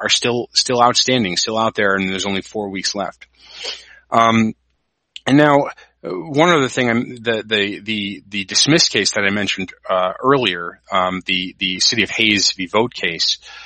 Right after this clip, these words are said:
um, that actually drops us down, uh, to, uh, only sixty-one, uh, opinions expected in argued cases. Now,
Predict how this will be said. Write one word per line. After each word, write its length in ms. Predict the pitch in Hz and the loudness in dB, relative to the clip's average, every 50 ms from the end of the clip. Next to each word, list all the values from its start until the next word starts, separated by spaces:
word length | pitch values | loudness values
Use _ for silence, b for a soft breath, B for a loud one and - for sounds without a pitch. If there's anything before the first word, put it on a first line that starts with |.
| B B B B | B B B B
um, 340 | B 110 110 107 107 127 - - 117 113 | B 4 4 4 4 2 -2 -8 -12 -2
that 180 | 131 135 175 214 | 0 2 4 4
actually 320 | 240 214 - - 139 123 | 4 2 2 2 0 0
drops 340 | 110 104 127 131 135 - - | -2 2 4 4 4 4 2
us 160 | 117 98 - | -2 -2 -2
down, 420 | - 113 117 123 120 113 110 104 - b b b b _ _ - | 0 0 2 2 2 2 0 -2 -4 b b b b _ _ -2
uh, 320 | 107 107 104 101 101 104 - _ _ _ - | 0 2 4 4 2 2 -2 _ _ _ -2
to, 380 | - - 135 120 113 107 107 - - - - - | -2 0 0 0 -2 -4 -6 -10 -14 -14 -12 -10
uh, 200 | - - - - - - _ _ - - - - | -10 -10 -10 -12 -14 -16 _ _ -20 -14 -4 -4
only 340 | 107 - 131 131 135 123 - | -2 0 4 4 4 6 4
sixty-one, 1000 | - - - - 202 - - - 147 135 120 131 139 147 147 127 110 101 95 - _ _ _ - | 2 2 2 0 0 0 -2 -2 -2 -2 0 2 4 4 4 4 2 0 -2 -6 _ _ _ -14
uh, 220 | - 107 101 98 - | -6 -4 -4 -4 -4
opinions 500 | 110 - - - 143 143 131 113 104 92 | -6 -8 -2 2 4 6 6 6 4 2
expected 420 | 95 - - - 123 110 - 104 95 | 0 -2 0 0 0 0 0 -2 -4
in 60 | 98 | -2
argued 340 | - 107 107 98 95 90 - | -4 -4 -4 -4 -6 -8 -4
cases. 440 | - 107 107 107 - 95 - - | -2 -2 0 0 0 -2 -4 -4
Now, 200 | 98 98 95 92 | -2 -2 -2 -2